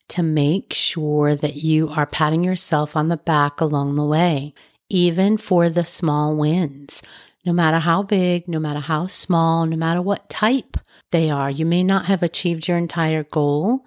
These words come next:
but you may have learned something. You may have made a decision, which ultimately changes your goal, but it makes you get clarity,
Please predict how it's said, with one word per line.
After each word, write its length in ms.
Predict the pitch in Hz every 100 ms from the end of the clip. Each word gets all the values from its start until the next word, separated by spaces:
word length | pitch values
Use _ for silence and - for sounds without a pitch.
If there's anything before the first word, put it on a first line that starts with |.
| _
but 220 | - 202
you 80 | 208
may 160 | 196 190
have 440 | 185 185 180 165
learned 460 | 151 165 165 202 214
something. 640 | - 147 139 - - 139 - _ _ _ -
You 180 | 170
may 320 | 160 156 151 156
have 600 | 135 156 151 151 147 -
made 200 | 147 147
a 60 |
decision, 680 | 147 160 - 175 - 196 143
which 260 | 160 - -
ultimately 540 | 170 - 196 185 202
changes 500 | 196 196 190 190 170
your 120 | 160
goal, 480 | - 139 131 131 - _ _ _ _
but 140 | - 190
it 100 | 196
makes 300 | 180 185 202
you 80 |
get 300 | 185 165 -
clarity, 760 | - - 185 185 180 185 180 180